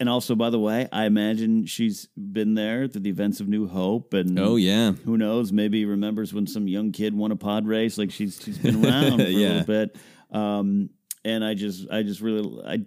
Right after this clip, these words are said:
Speaker 1: did in the end really like the char-, character, like the character all the way through. Um, but it is one of the situations where you're like, "Oh, I'm such a fan of that person," and you told that great story too. But just like, I, I in the nineties watched a lot of Strangers with Candy and
Speaker 2: Yeah.
Speaker 1: Stephen Colbert and everyone on that sketch show. Uh, uh,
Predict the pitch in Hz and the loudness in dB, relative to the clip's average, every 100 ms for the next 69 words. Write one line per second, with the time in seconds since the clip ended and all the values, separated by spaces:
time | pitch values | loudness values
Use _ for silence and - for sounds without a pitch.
0 | - 151 156 139 131 123 120 110 120 107 | 0 2 4 4 4 4 2 2 2 0
1 | 110 104 98 80 - 107 92 104 - - | 0 -2 -2 -4 -2 -4 -2 -4 -4 0
2 | 165 143 151 131 127 117 110 98 104 101 | 0 2 0 2 2 2 2 0 -2 0
3 | 95 - _ _ _ - 98 104 123 104 | -2 -6 _ _ _ -4 -2 0 0 0
4 | 110 104 95 95 101 90 98 87 98 95 | -2 -2 -4 -4 -2 0 -2 0 -2 -2
5 | 90 - 98 101 107 117 101 113 110 101 | -4 -6 -8 -8 -6 -6 -6 -4 -2 -2
6 | 92 - 101 90 92 87 87 92 101 92 | -6 -6 -6 -2 -2 -2 -2 -2 -4 -6
7 | - 90 92 85 92 87 107 98 92 135 | -8 -6 -4 -6 -6 -6 -4 -4 -2 0
8 | 107 98 92 104 92 - _ _ _ _ | 0 -4 -6 -4 -4 -8 _ _ _ _
9 | _ _ - 95 82 107 101 98 110 113 | _ _ -12 -10 -6 -6 -4 -6 -4 0
10 | 107 104 101 98 95 92 - 95 85 - | 0 0 -2 -4 -6 -8 -6 -4 -4 -4
11 | 90 73 87 85 90 85 87 85 82 - | -4 -4 -10 -6 -4 -2 -4 -4 -6 -8
12 | 80 80 90 73 62 - 82 82 82 85 | -6 -2 -2 -4 -8 -10 -10 -8 -8 -10
13 | 82 82 80 80 80 69 - 73 90 80 | -10 -12 -12 -12 -12 -12 -14 -10 -10 -8
14 | 65 85 82 80 85 80 | -8 -8 -8 -10 -10 -10